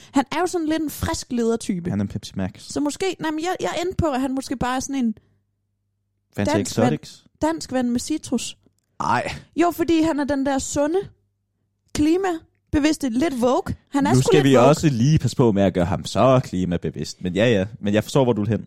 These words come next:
Speaker 1: Vi sagde, at Joe Biden var træt og gammel.
Speaker 2: Ja.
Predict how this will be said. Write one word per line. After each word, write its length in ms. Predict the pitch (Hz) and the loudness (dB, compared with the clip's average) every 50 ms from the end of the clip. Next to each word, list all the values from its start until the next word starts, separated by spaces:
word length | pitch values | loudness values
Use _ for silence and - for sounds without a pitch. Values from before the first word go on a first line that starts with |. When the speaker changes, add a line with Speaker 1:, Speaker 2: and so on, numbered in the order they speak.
| - _ | -14 _
Speaker 1:
Vi 120 | - 302 311 | -2 0 0
sagde, 400 | - - 320 302 330 330 339 - - | 0 -2 -4 -4 -2 -2 -4 -4 -2
at 300 | 240 240 208 - - - _ _ _ - _ _ _ _ _ _ _ _ _ _ _ _ - | -4 -4 -4 -6 -12 -18 _ _ _ -20 _ _ _ _ _ _ _ _ _ _ _ _ 0
Joe 120 | 269 247 233 | 2 2 2
Biden 460 | 233 233 220 220 240 254 233 226 - - - | 0 -2 -2 -4 -4 -4 -6 -8 -8 -10 -4
var 580 | 233 233 208 202 196 - - - - - - - _ _ _ _ _ _ _ | -2 0 0 0 0 -2 -4 -6 -8 -14 -18 -20 _ _ _ _ _ _ _
træt 260 | - - 240 226 - - | -6 -4 -4 -4 -4 -6
og 100 | 240 - | -6 -4
gammel. 300 | 196 170 156 - 185 180 - - | -4 -4 -4 -6 -8 -12 -10 -10
Speaker 2:
Ja. 100 | - 95 | -10 -10